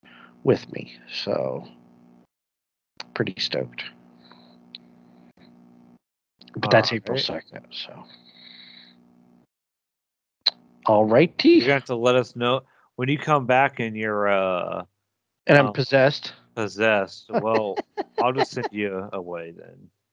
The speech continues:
Speaker 1: Your mom sucks cocks in hell. If you ever hear me say that, then you know that's,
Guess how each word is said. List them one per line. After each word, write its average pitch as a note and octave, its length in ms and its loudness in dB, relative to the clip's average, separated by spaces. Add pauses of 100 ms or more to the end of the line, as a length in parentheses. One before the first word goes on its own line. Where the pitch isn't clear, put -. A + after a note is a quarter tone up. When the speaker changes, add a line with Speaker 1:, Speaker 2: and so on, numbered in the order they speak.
(960)
Speaker 1:
Your F#3+ 280 4
mom F3 560 2
sucks - 680 -12
cocks - 640 -4
in F3+ 240 2
hell. F3+ 720 0
If - 180 -8
you F#3+ 60 6
ever G#3+ 120 4
hear F3 160 -4
me E3 100 -2
say G#3+ 280 -2
that, G#3 220 -2
then F3 160 -2
you E3 80 -4
know D#3 220 0
that's, B2+ 540 -4